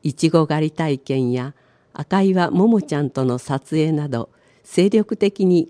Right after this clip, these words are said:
広報大使として活動をされました。マスさんからは、赤岩広報大使として全国の皆さんに赤岩市を知っていただけるよう活動していきたい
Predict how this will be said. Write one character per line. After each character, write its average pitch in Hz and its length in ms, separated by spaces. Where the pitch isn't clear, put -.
広 165 260
報 165 160
大 156 280
使 - 120
と 147 160
し - 100
て - 240
活 - 320
動 185 260
を 208 80
さ 147 180
れ 127 120
ま 113 160
し - 160
た。 - 160
マ 156 140
ス - 140
さ 123 160
ん 135 100
か 135 140
ら 131 140
は、 120 240
赤 147 300
岩 131 320
広 185 260
報 196 180
大 190 260
使 - 140
と 127 140
し - 140
て - 260
全 170 260
国 147 280
の 143 100
皆 165 220
さ 160 220
ん 135 140
に 131 220
赤 170 260
岩 208 240
市 151 200
を 123 160
知 - 220
っ - 20
て - 220
い 214 80
た 196 160
だ 185 120
け 170 140
る 175 160
よ 160 340
う - 60
活 151 280
動 151 180
し - 100
て 170 100
い 156 80
き 135 160
た 147 200
い 107 120